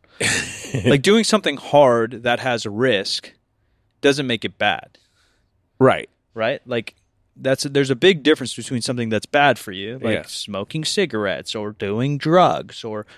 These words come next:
Speaker 2: drinking copious amounts of alcohol to run away from your life, your real life. These are, we know, are bad.
Speaker 1: Yeah.
Speaker 2: Versus squatting, which may have some risk.
Speaker 1: Mm-hmm.
Speaker 2: <laughs>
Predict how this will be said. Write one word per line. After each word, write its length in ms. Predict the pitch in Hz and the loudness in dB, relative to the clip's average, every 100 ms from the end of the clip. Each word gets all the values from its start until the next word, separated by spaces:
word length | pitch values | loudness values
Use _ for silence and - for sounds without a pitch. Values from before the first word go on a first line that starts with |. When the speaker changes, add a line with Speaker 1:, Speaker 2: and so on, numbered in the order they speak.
| _ _ | _ _
Speaker 2:
drinking 360 | - 131 139 123 | -2 -2 -2 -6
copious 560 | - 131 139 147 143 | -2 2 2 2 2
amounts 340 | 151 147 147 - | 0 0 0 0
of 80 | 160 | 0
alcohol 540 | 156 156 131 120 110 | 0 0 -2 0 0
to 140 | - 113 | -2 -2
run 220 | 113 135 | 0 0
away 200 | 135 131 | 2 0
from 240 | - 123 | 0 -2
your 140 | 117 117 | 0 2
life, 320 | 127 135 - | 4 2 0
your 160 | 117 117 | -4 -2
real 240 | 123 139 | 2 2
life. 400 | 113 67 - - - - _ _ _ | 0 -4 -8 -12 -18 -20 _ _ _
These 280 | 156 190 180 | 4 6 6
are, 240 | 143 123 - 127 | 6 4 0 -8
we 160 | 135 151 | -4 -2
know, 300 | 139 139 123 | 4 6 6
are 120 | 113 | 4
bad. 680 | - 135 131 95 90 147 196 _ | 2 2 2 2 -4 -10 -12 _
Speaker 1:
Yeah. 240 | 113 98 - - - - | 0 0 -2 -16 -18 -10
Speaker 2:
Versus 580 | 123 147 143 - 127 113 | 4 4 4 2 -2 -2
squatting, 760 | - - 170 190 147 101 101 | -6 -2 4 6 4 2 -6
which 260 | 131 131 - | -12 -14 -8
may 140 | 151 | -6
have 220 | 143 131 - | -4 -4 -4
some 320 | - 139 113 | -6 -6 -2
risk. 540 | 123 110 - - - _ _ _ _ - | 0 0 -4 -10 -10 _ _ _ _ -10
Speaker 1:
Mm-hmm. 340 | 104 101 92 98 - - | -8 -6 -8 -10 -18 -20
Speaker 2:
<laughs> 0 | - | -12